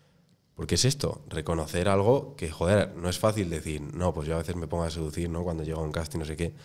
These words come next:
Hay gente que no, que no quieren enseñar sus personajes. Cuanto más los enseño, más feliz estoy conmigo mismo. Y más aparece esa cosa que os digo de la luz. Porque al poner todas estas capas, esos cristales que me cubren, de repente como que pierden el peso un poquito.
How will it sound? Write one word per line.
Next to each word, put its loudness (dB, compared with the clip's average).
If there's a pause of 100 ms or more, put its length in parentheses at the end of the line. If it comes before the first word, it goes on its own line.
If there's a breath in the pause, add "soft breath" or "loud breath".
(200 loud breath)
Hay -10
gente 0
que 4
no, 4
que -6
no -6
quieren 4
enseñar -2
sus -12
personajes. -10 (400 soft breath)
Cuanto -2
más 4
los 4
enseño, 6 (440 loud breath)
más 2
feliz 6
estoy 6
conmigo 8
mismo. 4
Y -6
más 2
aparece 4
esa 0
cosa 0
que 2
os 4
digo 4
de 4
la 0
luz. 0
Porque -6 (240 loud breath)
al -6
poner 0
todas 0
estas -4
capas, 0
esos -6
cristales -2
que 0
me 0
cubren, 2 (420 loud breath)
de -2
repente 4
como 8
que 0
pierden 2
el -6
peso 0
un -4
poquito. -12